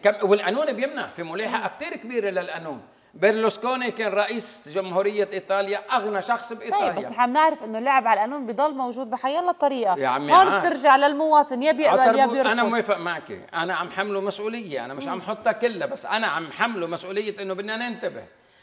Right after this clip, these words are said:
Speaker 1: أول شيء ما نختلف على القانون، لأنه مشكلتنا مش بالقانون، نحن شو ما إجا القانون، إذا أنا وياك يا، يا زميلي بالمواطنية، يا خيي بالمواطنية، نحن متفقين، يعني نحن كل القوانين نحن بنربح فيها. إذا نحن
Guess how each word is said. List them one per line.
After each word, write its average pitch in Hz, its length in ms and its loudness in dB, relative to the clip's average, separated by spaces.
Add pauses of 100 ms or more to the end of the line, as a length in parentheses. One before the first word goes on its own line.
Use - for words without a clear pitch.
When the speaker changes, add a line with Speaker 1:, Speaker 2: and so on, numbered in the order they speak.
Speaker 1:
أول 208 260 2
شيء 214 140 -6
ما 233 160 4
نختلف 233 480 -2
على 208 160 2
القانون، 202 320 -2
لأنه 202 220 -2
مشكلتنا 208 440 -6
مش 202 200 -4
بالقانون، 202 520 -4
نحن 151 240 -10
شو 226 160 -4
ما 214 160 -2
إجا 202 140 0
القانون، 185 420 -6 (360)
إذا 160 180 0
أنا 202 240 0
وياك 202 400 2 (480)
يا، 170 320 4
يا 165 240 2
زميلي 185 480 2
بالمواطنية، 175 880 -6
يا 143 60 0
خيي 190 320 2
بالمواطنية، 160 800 -8
نحن 143 300 -8
متفقين، 185 640 -4 (440)
يعني 131 200 -2
نحن 180 180 -4
كل 226 220 -2
القوانين 202 460 -2
نحن 175 220 -4
بنربح 147 280 -8
فيها. 110 320 -12 (400)
إذا 165 200 0
نحن 220 220 -4